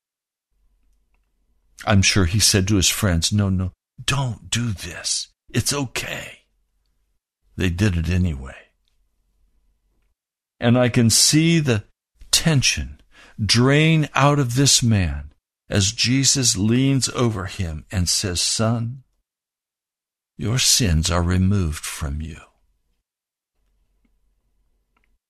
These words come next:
In other words, you're clean. The sin has been literally taken away from you. It's not that you still walk in your sin.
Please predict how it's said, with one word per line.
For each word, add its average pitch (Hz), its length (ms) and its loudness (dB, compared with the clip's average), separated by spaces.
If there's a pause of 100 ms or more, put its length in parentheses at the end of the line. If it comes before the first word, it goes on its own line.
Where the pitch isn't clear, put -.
(140)
In 101 100 2
other 147 180 2
words, 123 240 0
you're 151 140 -4
clean. - 560 -4 (1500)
The 127 140 2
sin 185 380 4
has 160 280 2
been 143 500 2
literally 156 680 2 (420)
taken 190 600 2
away 175 480 4
from 151 380 4
you. 104 360 2 (760)
It's - 240 2
not 202 340 2
that 160 160 0
you 156 280 2 (120)
still 196 480 2
walk 170 460 2
in 165 120 4
your 160 180 4
sin. 143 480 2